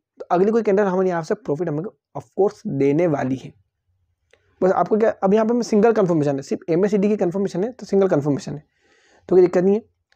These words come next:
हम यहाँ पर कंपाउंडिंग भी करने वाले हैं। अगर ये ट्रेड लॉस होती है ना हमारी, तो हम यहाँ पर कंपाउंडिंग करेंगे, मतलब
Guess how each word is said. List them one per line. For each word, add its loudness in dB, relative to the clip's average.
हम 2
यहाँ 4
पर 0
कंपाउंडिंग -2
भी -2
करने -2
वाले 2
हैं। -4
अगर 2
ये 4
ट्रेड 0
लॉस 0
होती -2
है -2
ना -4
हमारी, -4
तो 0
हम 2
यहाँ 2
पर -4
कंपाउंडिंग 0
करेंगे, -12
मतलब -4